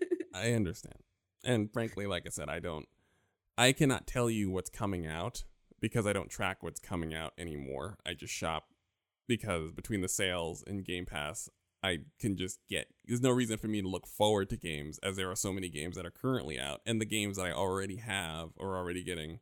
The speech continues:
um, rolled over for Series X upgrades and stuff. So the games I enjoy are,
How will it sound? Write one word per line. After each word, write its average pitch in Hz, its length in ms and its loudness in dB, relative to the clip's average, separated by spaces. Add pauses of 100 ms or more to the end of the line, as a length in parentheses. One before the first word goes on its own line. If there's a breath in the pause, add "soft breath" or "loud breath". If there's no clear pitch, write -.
(580)
um, 85 400 2
rolled 92 320 4
over 87 300 0
for 85 300 -8
Series 85 380 0
X 80 180 -6
upgrades 71 440 -6
and 58 120 -14
stuff. - 240 -20 (880)
So 95 440 6
the 104 80 -2
games 120 380 2
I 101 120 2
enjoy 95 840 0 (160)
are, 76 460 -2